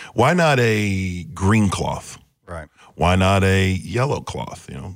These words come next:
Speaker 1: you might like yellow. You may say, "Well, yellow's hard to get." Why not those things? Red was always significant in the Bible. Okay, you go all the way back to Exodus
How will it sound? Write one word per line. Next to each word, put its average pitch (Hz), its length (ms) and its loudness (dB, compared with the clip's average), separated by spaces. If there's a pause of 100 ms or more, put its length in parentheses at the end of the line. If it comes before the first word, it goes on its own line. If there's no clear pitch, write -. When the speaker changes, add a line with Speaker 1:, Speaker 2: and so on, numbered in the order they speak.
Speaker 1:
you 78 100 -14
might 69 160 -10
like 67 240 -16
yellow. - 180 -18
You 78 100 -2
may 73 100 -2
say, 67 140 -6
"Well, 64 180 -6
yellow's 76 300 -2
hard 67 180 -10
to 65 40 -14
get." - 260 -14 (320)
Why 120 160 4
not 147 180 2
those 92 260 2
things? - 220 -8 (440)
Red 135 440 4
was 170 220 2
always 123 560 2
significant 90 960 -2
in 92 160 0
the 87 80 2
Bible. 73 420 -2 (240)
Okay, 85 300 -2
you 95 120 0
go 98 140 4
all 104 160 4
the 131 40 2
way 135 100 2
back 107 260 0
to - 200 -4
Exodus - 560 -4